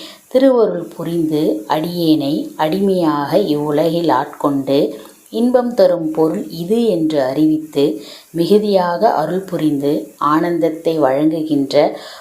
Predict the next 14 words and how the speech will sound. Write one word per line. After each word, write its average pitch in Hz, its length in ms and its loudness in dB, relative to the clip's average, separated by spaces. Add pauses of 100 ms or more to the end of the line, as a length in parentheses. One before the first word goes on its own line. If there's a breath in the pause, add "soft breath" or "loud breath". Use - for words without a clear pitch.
(120 loud breath)
உன் 277 300 4
பெருமையை 208 720 2
விட 151 340 2
மேம்பட்ட 175 680 0
பொருள் 165 340 0
ஒன்று 156 520 0
உள்ளதோ 147 440 0
அப்படிங்கிறார். 143 480 -2 (360 loud breath)
உண்மையான 165 720 0
இன்பம் 170 800 -2
பெருமானை 165 600 0
அடைவது 160 540 2
அப்படிங்கிறத 151 580 2
சொல்றாரு. 143 500 -2